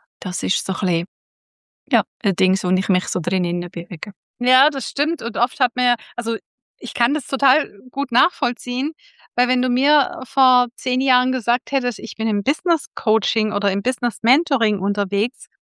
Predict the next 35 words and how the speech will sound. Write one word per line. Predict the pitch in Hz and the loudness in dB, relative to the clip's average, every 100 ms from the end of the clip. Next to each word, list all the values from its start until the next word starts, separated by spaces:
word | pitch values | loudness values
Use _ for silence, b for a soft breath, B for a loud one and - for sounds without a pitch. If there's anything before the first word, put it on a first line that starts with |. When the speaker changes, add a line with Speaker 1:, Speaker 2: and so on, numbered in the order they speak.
| _ _ _ _ - | _ _ _ _ -6
Speaker 2:
dann | 214 214 | -2 0
hätte | 220 226 | 0 -2
ich | |
gesagt, | 208 208 202 - | -2 0 0 0
niemals | 202 233 294 302 285 - | 0 4 4 4 2 -2
nie. | 214 196 156 - | -2 0 -2 -6
Also | 185 190 185 | -8 -4 -4
auf | 175 - | -6 -4
gar | - 190 | -2 -2
keinen | - 175 175 165 | -2 -8 -8 -6
Fall, | - 196 226 285 B B B | 0 2 2 -2 B B B
weil | 233 240 - | 0 2 0
mit | 240 247 | -4 -2
dieser | 240 240 | -2 -2
Branche | - 220 262 285 262 | 2 4 4 2 0
wollte | 247 247 | 0 -2
ich | - | 0
gar | 220 | 0
nicht | 269 - | 0 -4
so | 262 | -4
viel | 254 233 | -4 -6
zu | - | -10
tun | 202 - 302 294 | -10 -4 -2 2
haben, | 226 226 254 254 | 2 2 2 0
wo | 240 | 0
dann | 233 226 226 226 b b _ _ | 2 2 0 -6 b b _ _
eben | - 247 240 | -4 0 0
diese | 240 220 214 | -2 -4 0
ganzen | 214 247 247 247 233 - | -2 -2 -4 -2 -4 -8
High-Ticket-Coachings | - 269 269 - 254 254 - - 262 254 262 247 - | -4 -2 -2 -4 -4 -4 -4 0 0 0 -2 -2 0
da | 240 - | 2 4
aufkamen | 233 240 - 247 220 226 220 220 | 2 0 -6 -2 0 0 -2 -4
und | 208 220 220 | -4 -4 0
dann | 214 214 | 0 -2
diese, | 220 208 214 | -6 -2 -2